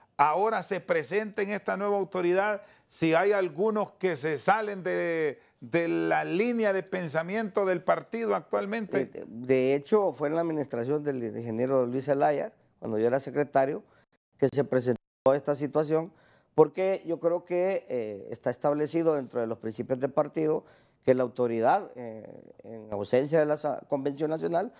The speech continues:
Speaker 2: es el Central Ejecutivo y es quien de-, de-, determina las directrices. Se produjeron estos procesos, al final, como usted señala, no se llegó a concretar,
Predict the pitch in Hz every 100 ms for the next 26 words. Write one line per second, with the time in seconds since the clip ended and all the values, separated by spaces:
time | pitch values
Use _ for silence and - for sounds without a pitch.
0 | _ _ 139 143 131 123 123 123 104 113
1 | 202 147 - _ - 131 127 147 123 120
2 | - 120 117 113 - 110 131 139 127 117
3 | 113 107 185 160 110 - _ _ - 131
4 | 147 143 156 175 170 - 175 175 190 190
5 | 180 196 185 139 143 139 151 156 156 147
6 | 156 151 156 165 - _ _ 139 147 165
7 | 156 151 151 156 165 147 160 - 160 160